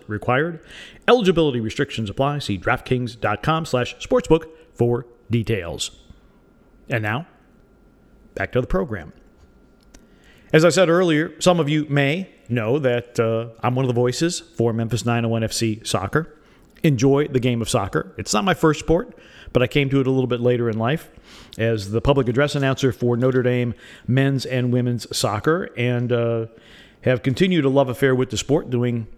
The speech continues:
S E C and A C C college soccer, and now, uh, very happy to do it on a professional level. We were talking about both Vin Scully and Bill Russell and being class acts. When you talk about class acts, class people,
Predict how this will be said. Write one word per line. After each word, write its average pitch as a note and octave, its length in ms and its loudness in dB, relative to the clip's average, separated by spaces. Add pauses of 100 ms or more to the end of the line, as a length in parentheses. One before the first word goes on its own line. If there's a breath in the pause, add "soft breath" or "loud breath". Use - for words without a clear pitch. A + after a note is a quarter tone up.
(140)
S C3 180 0
E C#3 60 0
C E3 240 0
and C3 80 0
A C3 120 0
C B2+ 180 -2
C B2 420 0 (280 loud breath)
college D#3+ 400 2
soccer, D3+ 520 -2
and A#2 200 -2
now, A2+ 340 0
uh, A2+ 140 0
very B2+ 240 0
happy B2 240 -2
to A#2 100 0
do B2 180 2
it B2 120 -4 (280 loud breath)
on A2+ 200 -2
a A2+ 40 -6
professional G2+ 540 -2
level. D#2+ 340 -8 (840)
We D#3+ 100 6
were D#3 60 2
talking D#3+ 400 2
about B2+ 420 0 (1300 loud breath)
both B2+ 200 4
Vin D3 180 4
Scully D3 600 2
and B2+ 180 -2
Bill C3+ 160 4
Russell D3 540 -2 (400)
and C3+ 160 0
being C3 200 2
class A#2+ 340 -2
acts. A2+ 320 -2
When C3+ 120 2
you C#3+ 80 0
talk C#3 240 0
about C3+ 500 -2
class B2+ 360 0
acts, A#2+ 360 -2
class A#2+ 320 0
people, A#2 520 -2